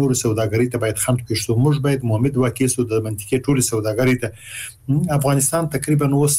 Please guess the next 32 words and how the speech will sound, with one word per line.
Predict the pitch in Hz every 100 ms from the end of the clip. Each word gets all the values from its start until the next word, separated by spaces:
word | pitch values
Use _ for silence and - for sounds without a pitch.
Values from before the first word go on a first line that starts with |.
| -
هم | 151 143
د | 120
ټولې | 110 - 143 131 113
دنیا | 123 127
سره | - 120 117 110 - - - -
ډېرې | 135 127
ښې | - 120
اړیکې | 117 113
لري. | 113 110
دې | 110 151
کې | -
شک | 165 165
نشته | 180 - 127
چې | -
کراچي | - 120 120 147
بندر | 151 147 147
د | 123
افغانستان | 113 117 104 147 147
دپاره | 127 139 131
نږدې | 117 101 107
ترین | 110 123 147
بندر، | 156 147 147 147 - - - - - -
ارزان | 113 107 113 113
ترین | 123 160 139
بندر | 113 107 135
دی. | 131 135 - - - - -
ولې | 127 139 202 170 117
اوس | 156 214 - 123
ګران | 113 120 120
ترین | 123 151 185
بندر | 185 175 175 160
دی | 160